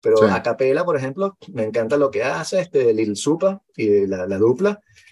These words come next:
Speaker 1: y veo los videos, pero es más en modo como que me, me gusta el rollo así antisistema y tal, y qué sé yo, hago lo que me da la gana. No es una vaina que haya escuchado así como que,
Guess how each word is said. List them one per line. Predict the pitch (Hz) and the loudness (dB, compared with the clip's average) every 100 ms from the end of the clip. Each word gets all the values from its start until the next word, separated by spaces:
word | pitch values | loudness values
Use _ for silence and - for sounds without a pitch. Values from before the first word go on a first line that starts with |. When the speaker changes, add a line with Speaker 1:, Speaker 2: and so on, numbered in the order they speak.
| _ | _
Speaker 1:
y | - 131 | -2 4
veo | 117 120 | 4 4
los | 175 170 | 4 2
videos, | 151 - | 2 2
pero | 127 | 0
es | 127 | 0
más | 139 165 | -2 -2
en | 165 | -2
modo | 165 175 | 0 0
como | 185 165 139 | 0 -2 -4
que | 120 | -4
me, | 113 | -4
me | 110 | -6
gusta | 104 - | -4 0
el | 139 | 0
rollo | 143 135 143 | 2 4 2
así | - 147 | 0 0
antisistema | 143 151 - 120 120 110 117 | 0 -2 -8 -4 0 0 0
y | 113 | -2
tal, | 120 120 | -2 -2
y | 104 | -2
qué | 104 | -6
sé | 113 | -6
yo, | 113 | -2
hago | 113 | 0
lo | 113 | 0
que | 117 | -2
me | 104 | -4
da | |
la | 113 | -2
gana. | 113 110 143 - _ _ _ _ _ | -4 -4 -8 -10 _ _ _ _ _
No | 101 107 | -4 -2
es | 101 | -2
una | 113 120 | -2 -2
vaina | 123 131 | -2 -2
que | |
haya | 104 | -2
escuchado | 101 - - 90 92 | -4 -6 -6 -4 -4
así | 104 - 107 | -6 -4 -2
como | 117 107 | -2 -4
que, | - - - | -10 -16 -18